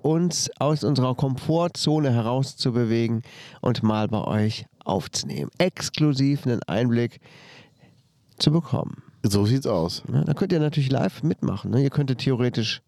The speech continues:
Speaker 1: theoretisch mit
Speaker 2: Gast
Speaker 1: aufnehmen.
Speaker 2: sein, natürlich.
Speaker 1: Ja, klar.
Speaker 2: Wenn ihr Bock habt, was, wenn ihr was zu sagen habt, dann sagt's bitte.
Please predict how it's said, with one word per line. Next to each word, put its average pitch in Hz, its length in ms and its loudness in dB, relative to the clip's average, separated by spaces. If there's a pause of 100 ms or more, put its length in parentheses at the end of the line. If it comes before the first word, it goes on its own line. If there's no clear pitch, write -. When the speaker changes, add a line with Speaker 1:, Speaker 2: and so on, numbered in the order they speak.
(800)
Speaker 1:
theoretisch 113 460 2
mit - 160 2
Speaker 2:
Gast 190 220 0
Speaker 1:
aufnehmen. 208 160 0
Speaker 2:
sein, 117 160 0
natürlich. 135 580 0
Speaker 1:
Ja, 185 100 2
klar. 220 120 2
Speaker 2:
Wenn 107 80 -2
ihr 107 80 0
Bock 101 180 -4
habt, 117 120 -4
was, 113 220 -4
wenn 123 180 2
ihr 123 40 2
was 113 120 -4
zu 113 100 -4
sagen 95 380 0
habt, 160 200 -2
dann 160 320 0
sagt's 151 360 -4
bitte. 101 360 2